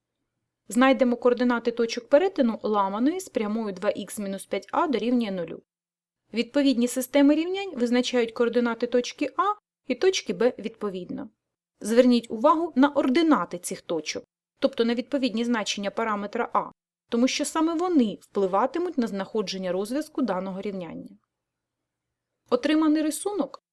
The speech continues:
дозволяє полегшити запис розв'язку даного рівняння. Бачимо, що х дорівнює п'ять а поділено на два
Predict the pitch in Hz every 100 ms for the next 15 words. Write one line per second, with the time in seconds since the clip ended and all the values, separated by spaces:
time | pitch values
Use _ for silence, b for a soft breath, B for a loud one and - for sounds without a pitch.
0 | _ _ - 240 254 311 349 339 349 311
1 | 196 - - 208 214 214 214 - 330 330
2 | 330 - 302 208 208 226 240 240 240 196
3 | 165 - - - _ _ _ _ 277 302
4 | 240 - 208 196 - - 277 - 302 269
5 | 226 277 269 254 247 262 254 - 226 220
6 | 220 240 254 262 269 294 294 370